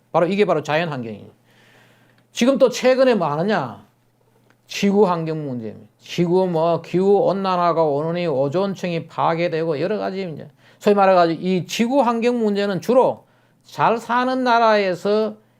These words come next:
많은 이 얘기들을 만들어가지고 이 지금 어느 정도 이 생활 주변에 있던 이 환경, 그다음에 이제 자연 이런 것들이 좀 더 풍요로워지니까 지금 최근에 이 지구 환경 문제를 자꾸 제기하고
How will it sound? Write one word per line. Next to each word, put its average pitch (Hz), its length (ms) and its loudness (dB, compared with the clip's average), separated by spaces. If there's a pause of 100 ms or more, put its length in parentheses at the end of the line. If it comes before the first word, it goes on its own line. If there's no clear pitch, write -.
(220)
많은 254 640 0
이 208 420 0
얘기들을 175 640 0
만들어가지고 131 960 -2 (140)
이 208 200 -4
지금 214 320 0
어느 247 240 4
정도 208 420 2
이 180 140 -4
생활 262 600 0 (140)
주변에 202 460 0
있던 175 280 -4
이 170 100 0
환경, 175 600 -2 (360)
그다음에 196 380 2
이제 180 260 2
자연 214 560 2 (280)
이런 269 300 2
것들이 247 420 0
좀 240 240 -4
더 233 260 2
풍요로워지니까 202 1160 0 (420)
지금 180 200 -2
최근에 214 800 2 (380)
이 160 140 0
지구 233 420 2
환경 226 500 0
문제를 196 460 0
자꾸 170 260 -6
제기하고 170 880 0